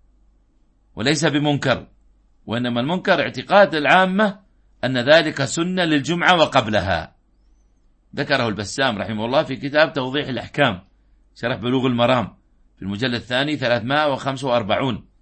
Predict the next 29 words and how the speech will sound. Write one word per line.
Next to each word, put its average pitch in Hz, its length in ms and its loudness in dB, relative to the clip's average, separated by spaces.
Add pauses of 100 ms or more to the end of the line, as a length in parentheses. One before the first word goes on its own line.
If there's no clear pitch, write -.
(880)
وأيضًا 165 380 -4
ابن 131 280 -8
تيمية 151 360 -4
رحمه 120 300 -4
الله 127 160 0
يقول 131 360 0
أيضًا 127 360 -2
في 117 220 -6
مكان 110 460 -2
آخر: 127 500 -2 (540)
"أما 156 180 -2
النبي 135 400 0
صلى - 160 -8
الله 104 180 -2
عليه 147 120 -2
وسلم 156 100 -4
فإنه 143 320 -4
لم 170 160 -2
يكن 147 240 -4
يصلي 139 320 -2
قبل 131 280 -4
الجمعة 120 380 -2
بعد 110 260 -2
الأذان 117 400 -2
شيئًا، 110 420 -4 (840)
فإن 131 420 0
بلال 170 500 4 (180)
كان 131 220 -2
يؤذن 156 680 -2